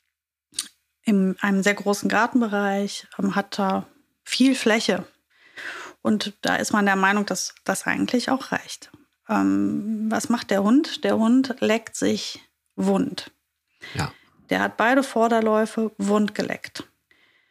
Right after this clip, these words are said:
Speaker 1: Was macht der Mensch? Der Mensch sagt, "Och, der hat da was." Nee, der hat da nichts, der hat was im Kopf.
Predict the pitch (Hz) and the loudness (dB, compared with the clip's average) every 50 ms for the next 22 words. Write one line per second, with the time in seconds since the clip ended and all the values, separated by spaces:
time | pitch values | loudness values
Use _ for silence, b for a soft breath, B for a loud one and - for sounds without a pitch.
0 | _ _ _ _ _ _ _ _ _ _ _ _ _ _ 202 202 - - 202 190 | _ _ _ _ _ _ _ _ _ _ _ _ _ _ -4 -2 0 0 -2 -2
1 | - - 190 196 196 208 254 285 - - 214 208 208 202 190 - 196 180 - 190 | -2 -2 0 2 4 4 4 4 4 2 2 2 2 0 0 -2 -4 -6 -6 -10
2 | - - 185 - - 220 - 202 180 170 - - - - - - - _ _ _ | -8 -8 -6 -4 -4 -2 0 0 -2 -2 -4 -8 -8 -8 -8 -8 -10 _ _ _
3 | - 214 220 226 190 185 - - - - 202 190 185 202 277 285 - - - - | 0 2 2 2 2 0 -2 -2 -2 -2 0 0 2 2 2 0 -2 -10 -14 -6
4 | - - 196 208 - - 202 - - 202 202 - 226 269 285 - - - | -4 -2 -2 -2 -2 -2 -4 -2 -2 -2 0 0 0 -2 -2 -4 -12 -16